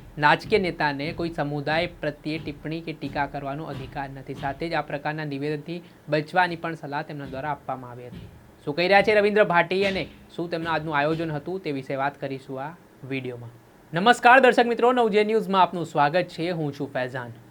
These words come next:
રાજસ્થાનના સિઉ બેઠકના અપક્ષ ધારાસભ્ય રવિન્દ્ર ભાટી જે પોતાના સોશિયલ મીડિયા ઉપર જે રીતનું તેમના રોડ શો હોય, રેલી હોય, તેમાં જે લોકોની ભીડ જોવા મળે છે અને લોકોનું જનસેલાબ તેમના પ્રચાર માટે ઉમટી પડે છે, તેના કારણે પણ તેઓ ચર્ચામાં રહેતા હોય છે અને આગામી લોકસભાની ચૂંટણીને લઈને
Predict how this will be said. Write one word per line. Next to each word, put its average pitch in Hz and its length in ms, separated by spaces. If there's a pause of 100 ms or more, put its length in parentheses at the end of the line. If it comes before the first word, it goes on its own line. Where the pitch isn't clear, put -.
(320)
રાજસ્થાનના 196 720
સિઉ 180 320
બેઠકના 165 500
અપક્ષ 165 300
ધારાસભ્ય 151 500
રવિન્દ્ર 147 400
ભાટી 139 260 (120)
જે 147 100
પોતાના 143 320
સોશિયલ 143 320
મીડિયા 139 380
ઉપર 143 260
જે 143 140
રીતનું 143 340
તેમના 135 240
રોડ 143 260
શો 143 220
હોય, 135 240
રેલી 147 240
હોય, 139 260
તેમાં 143 300
જે 151 100
લોકોની 139 480
ભીડ 170 300
જોવા 151 240
મળે 135 260
છે 143 160
અને 151 220
લોકોનું 143 420
જનસેલાબ 151 560
તેમના 147 240
પ્રચાર 143 260 (100)
માટે 160 180
ઉમટી 143 240
પડે 139 180
છે, 151 140
તેના 143 180
કારણે 135 180
પણ 139 220
તેઓ 143 80
ચર્ચામાં 143 520
રહેતા 143 200
હોય 143 140
છે 165 40
અને 160 120
આગામી 160 340
લોકસભાની 151 500
ચૂંટણીને 160 440
લઈને 151 200